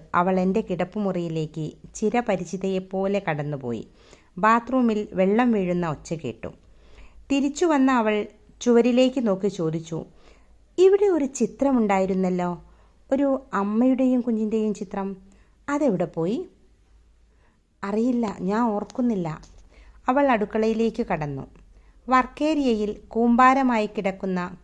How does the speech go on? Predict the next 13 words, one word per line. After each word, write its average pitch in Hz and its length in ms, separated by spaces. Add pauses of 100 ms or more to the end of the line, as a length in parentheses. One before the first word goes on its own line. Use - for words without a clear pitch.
കാലിയായ 226 680
മദ്യക്കുപ്പികൾ 185 720
കണ്ട് 160 400 (520)
വീണ്ടും 202 460
ചോദ്യം, 156 520 (680)
"ഇതാണോ 208 520
പുതിയ 180 400
ബ്രാൻഡ്?" 185 540 (720)
"അതെ." 165 320 (680)
"പണ്ട് 294 200
സീസർ 220 520
ആയിരുന്നല്ലോ." 190 680 (640)
"അതെ." 151 280